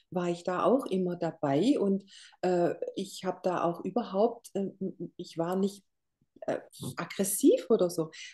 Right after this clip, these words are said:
Also es hieß dann, „Deine Stadt, äh, diese Leute, die hier leben, das sind alle scheiße, äh, das hier ist alles Inzucht, äh, ich habe keinen Bock auf diese Menschen.“ Ähm, dann hatte ich, äh,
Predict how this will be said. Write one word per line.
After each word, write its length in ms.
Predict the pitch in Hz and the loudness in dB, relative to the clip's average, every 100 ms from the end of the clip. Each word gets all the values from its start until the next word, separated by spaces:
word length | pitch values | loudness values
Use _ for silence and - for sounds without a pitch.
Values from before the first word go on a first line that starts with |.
| - | 6
Also 180 | 214 | 8
es 120 | 233 226 | 6 6
hieß 280 | 240 233 | 2 4
dann, 180 | - 208 | 4 4
„Deine 280 | 196 196 196 | 4 4 2
Stadt, 380 | - 202 214 - - | 4 4 4 0 -2
äh, 120 | 196 | -2
diese 260 | 196 190 | -2 0
Leute, 320 | 185 180 202 214 | 2 4 2 0
die 180 | 202 | -2
hier 320 | 190 196 196 185 | -2 2 2 2
leben, 440 | 185 185 196 190 190 - - | 2 0 0 -2 -4 -20 -16
das 160 | - 190 | -12 -2
sind 200 | 196 190 | -2 0
alle 220 | 180 196 | 2 2
scheiße, 880 | 190 - 185 196 208 - 208 202 202 - - - | 0 0 2 4 2 2 2 2 0 -8 -20 -2
äh, 240 | 190 190 190 - | 2 2 0 -2
das 200 | 208 196 | -4 -4
hier 240 | - 208 - | 0 0 0
ist 220 | - - | -4 0
alles 360 | 175 196 196 - | 2 2 0 -2
Inzucht, 800 | 220 233 233 - 226 226 - - | 2 2 2 4 4 4 -4 -2
äh, 360 | - 190 190 185 - - _ | 2 4 4 4 -2 -18 _
ich 280 | - 190 - | -6 -6 -2
habe 180 | 196 - | -2 -2
keinen 520 | 202 196 196 196 190 | 0 4 6 4 4
Bock 240 | 254 269 | 2 4
auf 220 | - 226 - | 2 0 0
diese 320 | 220 214 214 | -6 2 4
Menschen.“ 800 | 202 208 214 208 - 208 202 196 - | 4 4 2 0 0 0 2 0 2
Ähm, 480 | 185 185 185 185 185 - - _ - | 2 4 2 0 -4 -12 -20 _ 0
dann 260 | 202 196 | 4 4
hatte 240 | 190 196 185 | 2 0 -2
ich, 520 | - 196 196 - - | -2 -4 -4 -8 -6
äh, 280 | 190 180 180 | -4 -2 -4